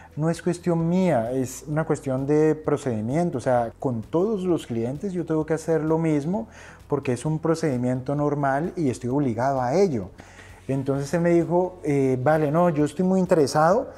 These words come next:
pero, eh, igual me ha faltado comentar algo con mi esposa, yo vuelvo otro día".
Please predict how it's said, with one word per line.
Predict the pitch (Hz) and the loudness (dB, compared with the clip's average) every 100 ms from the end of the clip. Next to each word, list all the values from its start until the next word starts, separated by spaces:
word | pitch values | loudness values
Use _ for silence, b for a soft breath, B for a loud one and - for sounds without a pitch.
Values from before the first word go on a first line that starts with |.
| B B B - | B B B 2
pero, | 220 233 277 - - - - - | 4 6 4 2 -8 -20 -20 -2
eh, | 170 151 151 160 | 4 6 6 4
igual | 156 147 151 170 | 4 6 6 6
me | 180 | 2
ha | |
faltado | 180 180 185 | 2 4 4
comentar | 185 170 147 143 | 4 2 2 4
algo | 160 170 | 4 2
con | 185 170 | 2 2
mi | |
esposa, | 135 - - 165 175 185 | 0 -2 2 2 4 2
yo | 165 | 4
vuelvo | 151 165 165 160 | 4 4 4 2
otro | 165 160 143 | 2 4 4
día". | 147 123 92 | 4 2 -2